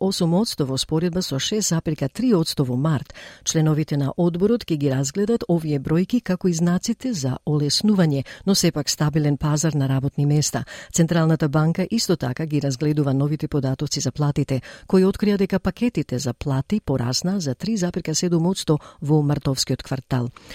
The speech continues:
Само растот на платите веројатно нема да ја загрижи Резервната банка на Австралија, кој, која е задоволна со тоа што платите достигнуваат годишен врв на раст од четири одсто.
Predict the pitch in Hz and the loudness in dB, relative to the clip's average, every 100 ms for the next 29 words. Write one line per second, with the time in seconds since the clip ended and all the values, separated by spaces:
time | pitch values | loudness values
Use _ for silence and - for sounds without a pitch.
0 | - - - 208 202 196 - 185 175 180 | -18 0 4 6 6 4 2 0 0 0
1 | 175 175 170 160 160 160 - 143 156 202 | 0 0 0 2 2 2 0 2 2 2
2 | 160 147 139 147 143 143 135 131 131 147 | 2 0 2 0 0 0 0 0 0 0
3 | 147 139 131 135 131 139 143 131 127 143 | 0 0 -2 -2 -2 0 0 0 -2 -4
4 | 131 - 127 123 170 220 - - - 156 | -4 -2 -2 -2 -2 -4 -10 -20 -4 0
5 | 143 147 - 165 - 147 147 143 151 143 | 0 0 -4 -10 -2 -2 0 -2 0 -2
6 | 143 202 214 - 147 170 165 165 - 220 | 0 0 0 -2 -2 0 0 -2 -4 -4
7 | 226 226 233 202 196 - 190 220 202 190 | -2 -2 -2 -2 -2 -2 2 2 2 0
8 | 170 185 185 175 165 165 175 160 143 139 | 0 0 0 -2 0 0 0 0 0 0
9 | 139 - 151 - 139 127 123 185 190 - | -2 -4 -6 -6 -6 -6 -4 -2 -2 -4
10 | 127 | -4